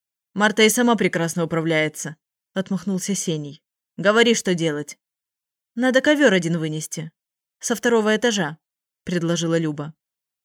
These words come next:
К ковру, полному личинок, пока никто не приближался. Такое он вызывал омерзение. «Легко», согласился парень,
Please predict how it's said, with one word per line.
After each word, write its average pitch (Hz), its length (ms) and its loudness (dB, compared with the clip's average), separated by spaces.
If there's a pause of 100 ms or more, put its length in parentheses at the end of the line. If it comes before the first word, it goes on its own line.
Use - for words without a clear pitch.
(260)
К - 100 -20
ковру, 233 300 0
полному 233 400 2
личинок, 226 500 -2
пока 196 220 -2
никто 196 240 0
не 190 100 2
приближался. 175 800 -4 (140)
Такое 185 340 2
он 170 160 0
вызывал 170 360 0
омерзение. 160 720 -2 (600)
«Легко», 254 540 2 (600)
согласился 196 640 -2
парень, 190 380 0